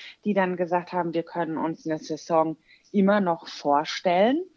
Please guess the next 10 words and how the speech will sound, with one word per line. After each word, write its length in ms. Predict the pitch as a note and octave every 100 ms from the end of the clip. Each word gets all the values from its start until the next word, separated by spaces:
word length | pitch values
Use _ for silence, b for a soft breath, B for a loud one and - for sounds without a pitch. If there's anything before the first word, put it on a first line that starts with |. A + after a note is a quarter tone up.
| B B B B -
und, 480 | G#3 G3 F#3+ F#3 -
ähm, 340 | E3 E3 E3
haben 200 | E3 D#3+
das 180 | D#3 D#3+
auch 180 | - D3+
erstmal 480 | - D#3+ - D#3 D3+
so, 340 | - D3 C#3+
äh, 200 | C#3 -
verlauten 580 | D3 D3 C#3+ D#3 G3 A3
lassen, 460 | G#3+ A3 - A3+